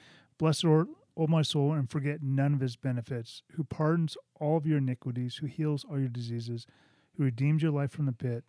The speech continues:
who crowns you with loving kindness and compassion, who satisfies your years with good things, so that your youth is renewed like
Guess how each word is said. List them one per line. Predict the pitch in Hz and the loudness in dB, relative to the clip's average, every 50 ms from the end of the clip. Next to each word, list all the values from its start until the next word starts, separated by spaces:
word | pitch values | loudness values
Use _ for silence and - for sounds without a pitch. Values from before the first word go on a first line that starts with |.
| _ - | _ -10
who | 160 156 | -8 -6
crowns | - - 147 143 143 147 127 | -2 0 2 2 2 2 2
you | 151 135 | 0 -2
with | 123 - - | -2 -4 -6
loving | 131 120 131 127 120 | -6 -4 -4 -4 -6
kindness | - - 151 139 143 143 131 - - | -6 -4 -2 0 0 0 -2 -2 -6
and | 131 | -8
compassion, | - 135 120 - 147 131 120 120 - - - 123 117 117 - _ _ _ - _ _ _ _ _ _ | -6 -6 -6 -4 -4 -4 -2 -4 -6 -6 -6 -6 -6 -6 -10 _ _ _ -20 _ _ _ _ _ _
who | - 143 | -4 -4
satisfies | - - - 156 143 139 143 131 - - 139 131 131 | -2 0 2 2 2 2 -2 -4 -4 -4 -4 -2 -2
your | 127 135 127 | -2 -2 0
years | 131 127 131 117 120 | 0 0 -2 -2 -4
with | 123 117 - | -8 -8 -6
good | - 135 127 117 | -6 -6 -6 -4
things, | - 135 123 120 123 120 - | -2 -2 -2 -2 -2 -4 -4
so | - 143 123 | -4 -4 -2
that | 123 120 123 139 | -2 -2 -4 -4
your | 135 127 123 | -4 -4 -4
youth | 120 127 135 143 156 160 151 - - | -2 0 2 2 2 2 2 -2 -8
is | 196 147 120 123 | -8 -6 -4 -4
renewed | 123 113 113 117 127 127 131 131 131 131 120 117 _ _ _ _ _ _ _ _ _ _ - | -6 -6 -4 -2 0 2 2 2 2 0 -2 -4 _ _ _ _ _ _ _ _ _ _ -10
like | 143 127 117 117 117 - - - - | -6 -6 -4 -6 -6 -8 -12 -20 -20